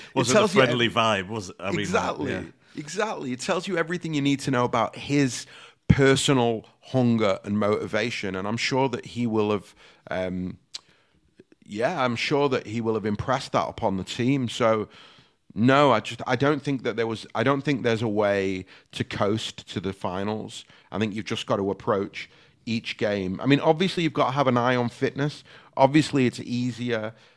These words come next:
Speaker 2: to make substitutions. It's easier for players to sit down and go, "Well, I'm, I'm, something doesn't feel right, I'm out of here." Um, but you still have to prepare properly, and you have to go into the game going, "I'm winning this."
Speaker 1: Hmm. Uh, Sunday night,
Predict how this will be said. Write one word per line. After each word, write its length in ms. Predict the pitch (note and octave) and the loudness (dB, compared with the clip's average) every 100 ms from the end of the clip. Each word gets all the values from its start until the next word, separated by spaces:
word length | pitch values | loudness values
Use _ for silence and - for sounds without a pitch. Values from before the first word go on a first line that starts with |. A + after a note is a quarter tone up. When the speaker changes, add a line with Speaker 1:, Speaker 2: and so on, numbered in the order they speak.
| _ - | _ -8
Speaker 2:
to 120 | A#2+ | -4
make 240 | G#2+ A2+ | -2 -2
substitutions. 880 | - A2+ - G2+ - G#2 - A2 G#2+ - _ _ _ _ _ _ _ _ | -6 -12 -12 -14 -10 -10 -8 -10 -10 -18 _ _ _ _ _ _ _ _
It's 80 | - | -12
easier 400 | C3+ C3+ G#2+ A#2+ | -4 -4 -2 -2
for 120 | A2+ | -4
players 420 | A#2+ B2 G#2+ A2 - | -2 0 0 0 -6
to 120 | - | -10
sit 220 | - B2 | -4 -4
down 280 | - G#2+ G2+ | 2 2 2
and 80 | G2+ | 2
go, 80 | F#2 | 0
"Well, 160 | E2+ | 0
I'm, 200 | G2 G2+ - - | -4 -6 -2 0
I'm, 240 | F#2+ E2+ - | 0 -4 -6
something 260 | - B2+ | 0 2
doesn't 240 | A2 G#2 G#2 | 2 -4 -4
feel 220 | A#2 G#2 | -2 0
right, 200 | G2+ G2 | 2 0
I'm 100 | E2+ | 0
out 200 | F#2+ F#2+ | 0 0
of 100 | G2 | -2
here." 300 | F2+ F2+ F2+ - - - - - | -4 -4 -6 -10 -20 -20 -20 -8
Um, 340 | F#2+ F#2 F#2 - _ - | -6 -4 -6 -12 _ -12
but 100 | A#2+ | -8
you 60 | |
still 260 | A#2+ - D#3+ | -6 -2 0
have 160 | C#3 C3 | 0 -2
to 80 | |
prepare 380 | C3+ A#2+ B2 C3 | -4 -4 -2 -2
properly, 460 | - A#2 - A2 G#2 _ _ _ _ _ _ _ - - | -2 -6 -8 -12 -12 _ _ _ _ _ _ _ -20 -4
and 80 | A#2+ | -2
you 80 | |
have 120 | A2 A2 | 0 -2
to 60 | |
go 140 | A2+ G#2+ | 0 2
into 180 | A#2 G2+ | 2 0
the 80 | |
game 220 | G2 F#2 F#2+ | -4 -2 -2
going, 240 | F2+ F#2 | -2 -2
"I'm 100 | F2+ | -2
winning 280 | F#2 F2+ E2 | -2 -4 -4
this." 280 | E2 - - _ _ _ _ - | -8 -10 -18 _ _ _ _ -18
Speaker 1:
Hmm. 140 | E2+ D#2+ _ _ _ _ _ _ _ _ - | -16 -16 _ _ _ _ _ _ _ _ -16
Uh, 120 | F#2 | -14
Sunday 360 | - A2+ F#2+ | -12 -10 -10
night, 280 | E2 E2 G2 | -10 -12 -14